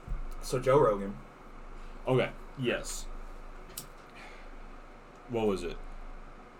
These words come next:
Speaker 2: Fuck, what were you saying that made me say Joe Rogan?
Speaker 1: How, um, insanity inspires creativity. Or, and genius.
Speaker 2: Yeah. Okay. So, I think it was, uh, Neil,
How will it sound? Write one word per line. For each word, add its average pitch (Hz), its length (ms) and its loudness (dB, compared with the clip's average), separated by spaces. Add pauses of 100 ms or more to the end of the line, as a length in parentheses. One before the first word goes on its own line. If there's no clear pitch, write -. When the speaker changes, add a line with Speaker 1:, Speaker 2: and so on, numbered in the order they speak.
(140)
Speaker 2:
Fuck, 123 240 2
what 135 140 6
were 151 100 4
you 131 200 6
saying 98 300 2
that 98 120 2
made 104 140 4
me 101 80 4
say 98 220 2
Joe 98 160 4
Rogan? 90 320 0 (320)
Speaker 1:
How, 156 420 12
um, 131 340 6 (200)
insanity 143 760 6
inspires 123 760 4
creativity. 104 760 -2 (920)
Or, 127 280 8
and 127 180 2
genius. 113 340 0
Speaker 2:
Yeah. 160 280 6 (300)
Okay. 143 300 8 (260)
So, 151 240 10
I 131 100 6
think 190 180 6
it 254 80 2
was, 214 240 4
uh, 98 400 6 (240)
Neil, 170 640 8